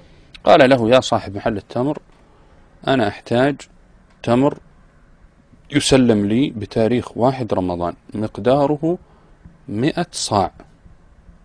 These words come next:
مائة صاع من التمر." قال: "أبشر، أعطيك إياه سلم، يسلم في واحد رمضان، وتدفع الثمن الآن." عقد على موصوف في الذمة. الآن التمر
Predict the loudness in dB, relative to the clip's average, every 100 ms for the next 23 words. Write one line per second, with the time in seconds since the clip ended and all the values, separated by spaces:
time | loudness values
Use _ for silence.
0 | _ -8 -8 -8 -2 0 0 -2 -4 -4
1 | -6 -6 -12 -20 _ _ _ _ _ -20
2 | _ _ -2 2 2 0 -8 -10 -18 -20
3 | -20 -20 -20 -20 -20 -20 -20 _ _ _
4 | -8 -6 0 0 0 0 0 0 -2 2
5 | 4 2 -2 _ -20 _ _ -20 -20 -14
6 | -8 -6 -2 0 0 -2 -4 -2 2 2
7 | 2 -2 -2 -2 -2 -2 -2 -6 -4 2
8 | 2 2 0 -6 -6 -4 -2 0 -2 -4
9 | -8 -8 -12 _ -20 _ _ -20 _ -20
10 | -20 _ -20 _ _ _ _ _ 4 4
11 | 6 4 6 6 6 4 0 -2 -2 -2
12 | -4 -6 -8 -10 -18 -8 -4 2 4 4
13 | 2 2 6 6 6